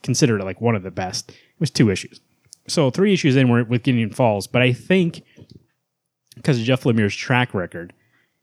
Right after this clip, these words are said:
and because of the way the story's been told, these three issues have been, like, tens for me. Uh, I believe I can say that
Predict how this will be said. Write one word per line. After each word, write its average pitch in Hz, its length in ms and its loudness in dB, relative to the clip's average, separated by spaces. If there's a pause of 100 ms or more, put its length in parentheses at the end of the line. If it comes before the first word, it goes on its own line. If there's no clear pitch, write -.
(240)
and 123 100 -2
because 110 220 0
of 104 40 -8
the 113 80 0
way 117 520 2
the 113 100 -8
story's 113 320 -2
been 104 160 -8
told, 113 240 0
these 107 160 -6
three 117 160 -2
issues 110 240 -4
have 104 100 -6
been, 104 200 -6
like, 101 180 -10 (100)
tens 120 300 0
for - 140 -14
me. 85 220 -16 (680)
Uh, 107 600 -2 (960)
I 156 480 0 (120)
believe 139 280 2
I 120 60 2
can 135 180 -4
say 117 400 2
that 101 400 -4